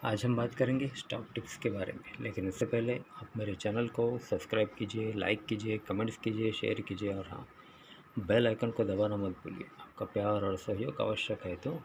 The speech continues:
सहयोग दीजिएगा। चलिए आज कुछ नया सीख लेते हैं। So गाइस,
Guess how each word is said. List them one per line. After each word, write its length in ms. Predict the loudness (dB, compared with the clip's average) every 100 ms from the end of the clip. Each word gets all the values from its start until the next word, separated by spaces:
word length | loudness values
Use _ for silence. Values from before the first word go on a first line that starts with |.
| -10 -4
सहयोग 280 | 0 2 0
दीजिएगा। 480 | -2 0 0 -2 -10 -4
चलिए 340 | -2 0 -2 -4 -6
आज 220 | -6 -4
कुछ 320 | -2 -4 -2 -2
नया 200 | 0 0
सीख 280 | -4 -6 -4
लेते 220 | -4 -4
हैं। 160 | -6 -12 -20 -20 -20 -18 -18 -20 -20 -20 -20 -20 -4
So 100 | 2
गाइस, 200 | 4 2